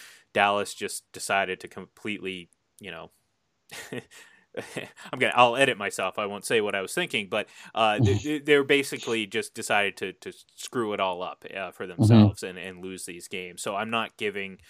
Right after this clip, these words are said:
Speaker 1: um, extra credit to Philadelphia. So I, to me, i-, if they lose, it's just, okay, then, you know, they're, they, they've been a bad team all season, so it doesn't change my opinion of 'em. So, uh,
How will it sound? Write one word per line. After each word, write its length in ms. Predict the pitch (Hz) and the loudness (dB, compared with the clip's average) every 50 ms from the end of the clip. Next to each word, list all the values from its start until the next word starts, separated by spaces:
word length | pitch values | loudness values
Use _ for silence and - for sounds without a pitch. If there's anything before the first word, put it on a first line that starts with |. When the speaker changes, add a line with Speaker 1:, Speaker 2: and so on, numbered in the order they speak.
| - _ _ - | -20 _ _ -14
Speaker 1:
um, 460 | - 98 98 90 90 87 87 85 87 - _ _ _ _ _ _ _ _ _ _ _ _ - - | -10 -8 -6 -6 -6 -8 -10 -14 -20 -20 _ _ _ _ _ _ _ _ _ _ _ _ -14 -8
extra 300 | - 139 131 - - 107 | -6 -6 -6 -6 -8 -12
credit 340 | - - 123 110 101 98 - | -8 -4 -4 -4 -4 -4 -8
to 80 | - - | -10 -12
Philadelphia. 720 | - - 110 95 92 87 98 101 95 - - 92 92 87 | -8 -6 -6 -6 -4 -4 -6 -6 -6 -8 -12 -14 -14 -12
So 200 | - 107 98 101 | -10 -8 -6 -6
I, 240 | 98 92 101 90 - _ _ _ _ _ _ _ _ _ _ _ _ _ _ _ | -6 -6 -8 -10 -12 _ _ _ _ _ _ _ _ _ _ _ _ _ _ _
to 100 | - 151 | -8 -4
me, 260 | 143 143 143 135 120 | -2 0 2 2 2
i-, 160 | 110 113 113 - | 0 -2 -6 -8
if 320 | 127 123 120 110 120 - | -6 -6 -4 -6 -4 -2
they 140 | - 117 110 | 0 0 0
lose, 380 | 101 104 120 131 127 117 113 - | 0 -2 -4 -2 -2 -4 -4 -6
it's 160 | 107 101 - | -8 -8 -8
just, 180 | - 104 - - | -10 -10 -8 -10
okay, 400 | 107 - - 113 104 101 98 95 | -10 -6 -4 -4 -2 -2 -4 -6
then, 300 | - 101 95 95 95 90 _ - | -8 -10 -12 -12 -14 -18 _ -18
you 140 | 101 101 | -14 -12
know, 120 | 95 92 92 | -12 -10 -8
they're, 200 | 95 104 104 - | -6 -6 -6 -6
they, 240 | 98 107 104 104 101 _ _ _ | -4 -4 -4 -4 -4 _ _ _
they've 160 | - 107 98 | -8 -8 -6
been 140 | 87 101 98 | -6 -6 -8
a 40 | 98 | -6
bad 280 | 85 98 95 95 98 - | -4 -4 -4 -4 -6 -8
team 240 | - 104 95 95 | -12 -14 -12 -12
all 140 | 92 90 90 | -12 -12 -12
season, 440 | - - - 101 95 87 90 87 87 | -12 -12 -12 -12 -12 -14 -16 -18 -16
so 200 | - - 85 87 | -14 -14 -14 -14
it 80 | 90 - | -14 -14
doesn't 300 | 98 92 92 92 87 - _ _ _ | -14 -14 -16 -18 -20 -20 _ _ _
change 380 | - - 107 98 95 92 - | -14 -10 -8 -8 -8 -10 -12
my 140 | 98 90 87 | -14 -14 -14
opinion 360 | 80 - - 95 87 87 80 | -14 -14 -16 -18 -16 -18 -18
of 160 | 78 78 78 - | -20 -20 -20 -20
'em. 120 | 78 80 | -20 -18
So, 300 | - - 87 82 80 - _ _ _ _ _ - | -14 -12 -12 -12 -12 -14 _ _ _ _ _ -12
uh, 180 | - - 180 | -12 -10 -12